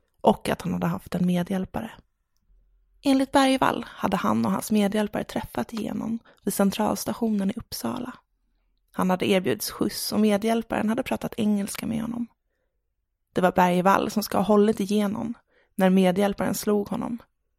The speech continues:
dels med knytnävarna, men också med ett tungt föremål som han ska ha haft i bagageluckan. Bergvall kunde i samtalet berätta att det inte fanns några skärsår på Genons kropp, och kroppen, när den lämnades på fyndplatsen,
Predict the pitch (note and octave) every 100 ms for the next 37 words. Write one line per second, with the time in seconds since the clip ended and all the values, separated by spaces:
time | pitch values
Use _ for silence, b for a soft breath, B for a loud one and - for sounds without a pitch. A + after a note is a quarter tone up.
0 | _ F#3+ F#3+ G#3 G#3+ - A3 - A3+ G#3+
1 | A3 A3 A#3 _ _ b b b A#3 -
2 | A#3+ - - G3+ G3+ _ - A3+ G#3 G#3+
3 | - G3 G3 G#3 - - - A#3 G#3 G3+
4 | F#3 G#3 - - G3 G3 F#3+ - G#3 -
5 | - A#3 - _ _ _ _ _ _ _
6 | _ _ _ B3+ B3 C4+ C4 - G#3 G#3
7 | - G#3 G3 A3+ G#3+ - A3 - _ -
8 | - E4 A3+ G3+ - B3+ G#3+ A3 G#3+ G3+
9 | A3 G#3 G3 A#3 G#3+ - G3 F#3+ F#3 F#3+
10 | - - - - _ - b b b b
11 | - - - G#3 - - - A3+ b b
12 | b b G#3 A3 A3+ G3 F#3+ F#3 G3 G3+
13 | G3+ - G3+ G#3+ G3 - A#3 - - G#3+